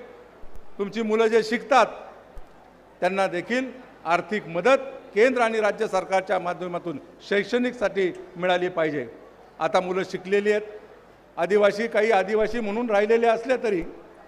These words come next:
तुमची मुलं चांगली शिकतात, कोणी डॉक्टर होतोय, कोणी वकील होतोय,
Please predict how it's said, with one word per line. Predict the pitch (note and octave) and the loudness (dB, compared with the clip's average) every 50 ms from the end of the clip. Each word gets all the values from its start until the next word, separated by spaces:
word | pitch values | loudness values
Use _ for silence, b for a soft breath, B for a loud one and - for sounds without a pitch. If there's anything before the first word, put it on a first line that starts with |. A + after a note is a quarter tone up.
| - - - - | -20 -20 -12 -10
तुमची | F#3 F3+ D3 G3 G3 | -10 -8 -6 -6 -6
मुलं | F3+ F3+ F#3 G3 F#3+ | -4 -2 -2 -2 -2
चांगली | F#3+ F#3+ F3 F3+ F#3 F3+ | -2 -4 -4 -2 -2 -4
शिकतात, | F3 F#3 G3 - - - G#3 G#3 | -4 -4 -8 -6 0 0 0 0
कोणी | G#3+ G#3 F#3 F#3+ | 0 -4 -6 -4
डॉक्टर | F3+ E3 E3+ F3 - - G3+ G3+ | -2 0 -2 -2 -2 -4 -4 -2
होतोय, | G3 F#3 G3 G#3 G3+ | -2 -2 0 -2 -2
कोणी | F#3+ G3+ F#3+ F#3+ F#3 | 0 -2 -4 -4 -2
वकील | E3+ F3 F3 F3+ G#3+ G3+ | -4 -6 -4 -4 -2 -2
होतोय, | G3 F#3+ F#3 - G#3 G#3+ | -2 -2 -2 -4 -4 -4